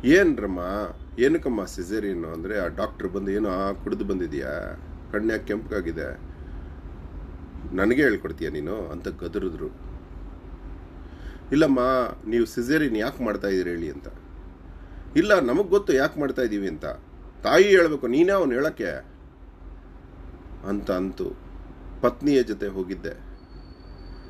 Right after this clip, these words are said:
"ಹಾಗಾದ್ರೆ ಒಂದ್ ಕೆಲ್ಸ ಮಾಡಮ್ಮ, ಆ ಗರ್ಭಿಣಿ ತಾಯಿ ಏನಾದ್ರು ಆ ಮನುಷ್ಯನ ಮಾತು ಕೇಳಬಾರ್ದು ಅಂದ್ರೆ ನಾ ವಾಪಸ್ ಹೊಟ್ಟೋಗ್ತೀನಿ" ಅಂದೆ. ಆ ಗರ್ಭಿಣಿ ತಾಯಿನ ಕೇಳಿದ್ರು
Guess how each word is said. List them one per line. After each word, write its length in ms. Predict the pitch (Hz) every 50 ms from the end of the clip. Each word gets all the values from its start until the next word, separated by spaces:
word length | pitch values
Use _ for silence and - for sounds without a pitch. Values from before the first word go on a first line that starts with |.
| - - - - - - 120
"ಹಾಗಾದ್ರೆ 320 | 139 156 175 175 180 175
ಒಂದ್ 140 | 165 165 156
ಕೆಲ್ಸ 220 | 170 160 156 -
ಮಾಡಮ್ಮ, 320 | 196 196 190 175 165 151 143
ಆ 260 | 123 113 104 101 104
ಗರ್ಭಿಣಿ 460 | 101 110 120 127 123 139 160 175 180
ತಾಯಿ 320 | 170 - 151 143 139 139 127
ಏನಾದ್ರು 720 | 127 127 139 131 127 123 127 120 107 85 - - - - - - - - - - - - - - - - - - - - - - - - - - - - - - - - - -
ಆ 140 | 104 120
ಮನುಷ್ಯನ 400 | 120 123 139 160 156 - 160 151
ಮಾತು 320 | 127 117 120 135 135 - -
ಕೇಳಬಾರ್ದು 600 | 139 139 147 156 160 160 156 147 139 123 127 123
ಅಂದ್ರೆ 380 | 117 117 131 135 110 - 87
ನಾ 60 | 101 107
ವಾಪಸ್ 340 | 104 107 123 139 127 -
ಹೊಟ್ಟೋಗ್ತೀನಿ" 460 | 131 107 - 101 - - - - 85 80
ಅಂದೆ. 520 | 82 76 - - - - - - - 107
ಆ 60 | 110
ಗರ್ಭಿಣಿ 400 | 101 101 110 113 117 131 139 135
ತಾಯಿನ 360 | 127 - 123 113 113 107 104
ಕೇಳಿದ್ರು 480 | 101 - - 113 110 107 101 - -